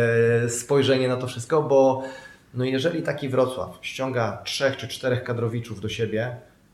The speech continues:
no to ja uważam, że to troszkę nie fair, prawda, w tym wszystkim.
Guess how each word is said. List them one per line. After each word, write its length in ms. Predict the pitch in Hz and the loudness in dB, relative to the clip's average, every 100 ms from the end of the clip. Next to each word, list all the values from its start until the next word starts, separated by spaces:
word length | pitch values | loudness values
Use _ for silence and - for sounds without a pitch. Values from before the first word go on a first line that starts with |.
| _ _ _ - | _ _ _ -16
no 180 | - 240 | -4 -2
to 340 | 202 208 185 | 4 8 10
ja 220 | 175 170 151 | 10 8 8
uważam, 320 | 131 127 123 | 6 4 2
że 60 | |
to 100 | 120 | -2
troszkę 440 | 117 120 113 - 110 | -4 -4 -4 -4 -2
nie 120 | 104 | -2
fair, 340 | 98 90 - - | -4 -6 -8 -10
prawda, 340 | 82 85 98 | -12 -8 -8
w 80 | 104 | -8
tym 120 | 110 | -10
wszystkim. 460 | - 104 - 104 | -10 -12 -10 -10